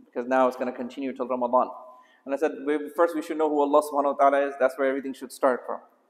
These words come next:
Who is Allah subhanahu wa ta'ala?" So in the Quran, in the Ahadith, there's many ways you, you get the introduction. When you connect yourself to the revelation of Allah subhanahu wa ta'ala, Allah subhanahu wa ta'ala will, uh, explain Himself to you in many different ways. And knowing who Allah subhanahu wa ta'ala is, this is called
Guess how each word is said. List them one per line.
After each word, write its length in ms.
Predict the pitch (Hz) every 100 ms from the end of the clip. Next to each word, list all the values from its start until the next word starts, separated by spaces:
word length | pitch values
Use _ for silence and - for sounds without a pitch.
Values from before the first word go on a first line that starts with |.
| _ _ _ _ -
Who 120 | 185
is 100 | 160
Allah 240 | 143 143
subhanahu 420 | 139 117 131 127 113
wa 80 |
ta'ala?" 240 | 104 90 - _ _ _ _
So 340 | - 156 160 160 - - _ _ _ -
in 180 | 165 175
the 240 | 170 - 190
Quran, 420 | - 165 165 151
in 100 | 143
the 60 |
Ahadith, 600 | - 123 131 135 175 175 - -
there's 180 | 139 127
many 200 | 156 170
ways 380 | 156 156 143 120
you, 160 | 135 123
you 240 | 127 139
get 160 | 139 139
the 80 |
introduction. 520 | 131 - 131 127 - - _
When 140 | 139 139
you 80 | 135
connect 260 | 160 165
yourself 280 | 160 160 151
to 40 | 139
the 100 | 135
revelation 380 | 131 147 151
of 80 | 151
Allah 200 | 135 147
subhanahu 260 | 147 147 151
wa 60 |
ta'ala, 180 | 147 165
Allah 180 | 147 143
subhanahu 220 | 151 147
wa 80 | 139
ta'ala 60 | 139
will, 160 | 139 - _ _ _ - - - -
uh, 320 | 127 120 113 -
explain 420 | - - 208 208
Himself 420 | 180 - 185 170 -
to 80 | 180
you 60 |
in 80 | 156
many 200 | 160 170
different 340 | 156 160 135 117
ways. 420 | 113 104 - _ _ _ _ _ _ _
And 220 | 151 151
knowing 260 | 160 220 220
who 140 | 196
Allah 220 | 170 175
subhanahu 200 | 190 196
wa 60 | 190
ta'ala 140 | 180
is, 180 | 185 214
this 120 | 165 160
is 60 |
called 280 | - 170 147